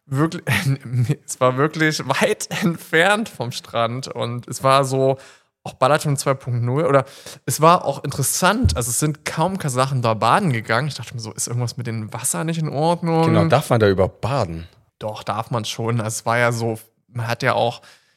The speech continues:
Speaker 1: so n-, eine Uferpromenade gehabt. Es war wirklich so auch sehr viel so Infrastruktur. Es waren auch so kleine Geschäfte, aber die waren alle irgendwie zu. Und auch, es gab auch so Außenduschen oder so, was man halt so kennt, wenn man so am Strand oder irgendwo im Freibad draußen ist.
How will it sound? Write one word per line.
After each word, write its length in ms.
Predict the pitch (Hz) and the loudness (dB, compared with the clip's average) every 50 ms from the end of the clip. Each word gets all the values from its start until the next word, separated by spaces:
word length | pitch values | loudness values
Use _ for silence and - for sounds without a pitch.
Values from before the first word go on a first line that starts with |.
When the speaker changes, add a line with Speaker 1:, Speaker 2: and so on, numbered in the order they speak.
| _ _ | _ _
Speaker 1:
so 880 | - - - - 127 123 117 117 117 117 117 117 117 117 117 117 90 - - | -10 -10 -6 -4 -2 -2 0 0 0 0 0 -2 0 0 -2 -2 -2 -4 -6
n-, 680 | 113 117 117 117 113 117 110 107 - - - - 87 | -6 -4 -4 -4 -4 -4 -4 -6 -8 -10 -12 -12 -12
eine 120 | 87 - - | -10 -6 -2
Uferpromenade 1000 | 143 170 170 220 202 165 - - 180 160 160 156 151 151 147 151 147 151 156 139 | -2 0 2 2 0 0 2 0 2 2 4 4 4 4 4 4 4 2 2 2
gehabt. 460 | 151 151 143 143 147 147 151 147 - | 2 2 2 2 2 0 0 0 -4
Es 140 | - - - | -6 -4 -2
war 180 | 131 120 117 | -2 -2 -2
wirklich 260 | 123 131 - 135 117 | -4 -4 -4 -4 -6
so 120 | - - 127 | -4 -6 -10
auch 120 | 117 - | -10 -8
sehr 440 | - - - - - - - 127 127 | -8 -6 -6 -4 -4 0 0 0 0
viel 300 | - - - 131 127 120 | 0 -2 -2 0 0 0
so 160 | 117 117 120 | 0 -2 -4
Infrastruktur. 680 | - 135 139 - - 202 - - - 196 185 - - 196 | -4 -6 -6 -6 -6 -8 -8 -8 -8 -8 -10 -8 -4 -4
Es 140 | 135 123 113 | -4 -4 -4
waren 120 | 120 127 | -6 -8
auch 80 | 123 120 | -8 -10
so 200 | 113 117 117 113 | -10 -12 -14 -14
kleine 340 | 107 - 117 117 117 117 107 | -12 -8 -6 -6 -6 -6 -8
Geschäfte, 640 | 117 - - - 160 170 - - - 180 180 180 | -8 -10 -10 -10 -12 -14 -14 -12 -8 -6 -4 -2
aber 120 | 131 117 120 | -2 -2 0
die 80 | 120 | 0
waren 140 | 107 117 107 - | 0 -2 -2 -4
alle 140 | - 123 - | -8 -6 -4
irgendwie 300 | - 127 120 120 117 - | -2 -2 -2 -4 -6 -6
zu. 640 | - - - - - 143 151 196 302 359 359 320 - - - - _ - - _ _ | -6 -6 -4 -4 -4 -4 -2 2 2 2 2 0 -4 -12 -20 -20 _ -20 -20 _ _
Und 380 | - 123 135 135 131 131 - - | -2 0 0 0 0 -2 -4 -6
auch, 100 | 123 120 | -8 -6
es 80 | - | -2
gab 160 | - 104 - - | -2 -2 -2 -2
auch 80 | - | -6
so 200 | - - 127 120 | -6 -4 -2 -2
Außenduschen 800 | - - 123 147 170 - 190 170 143 147 160 180 180 - 190 165 | 0 2 2 2 4 2 0 0 2 2 2 2 0 0 -2 0
oder 160 | 147 151 156 | 0 0 0
so, 140 | 151 160 143 | 0 0 0
was 140 | 143 - - | 0 -2 -2
man 120 | 143 131 | -4 -4
halt 160 | 131 127 120 | -4 -4 -4
so 100 | - - | -6 -8
kennt, 460 | 110 - - 160 156 190 190 - - | -8 -2 0 0 2 2 0 -2 0
wenn 120 | 160 139 139 | 0 2 4
man 200 | 139 139 139 135 | 4 2 2 0
so 380 | 127 139 143 143 147 143 139 | 0 0 0 2 4 4 4
am 160 | - - - 135 | 2 0 -2 -6
Strand 600 | - - - - 127 135 143 151 147 139 - - | -6 -8 -4 0 0 2 2 0 -4 -6 -8 -8
oder 260 | - - 120 120 120 | -4 -2 -2 -2 -2
irgendwo 220 | 120 120 127 120 | -2 -4 -4 -6
im 80 | 120 120 | -6 -6
Freibad 640 | - - - 131 143 143 139 135 131 - - - | -8 -6 -2 0 0 2 0 -2 -2 -2 -6 -8
draußen 360 | - 127 131 127 127 131 127 | -2 0 0 0 0 -2 -4
ist. 320 | - - 123 127 135 - | -4 -4 -4 -4 -4 -6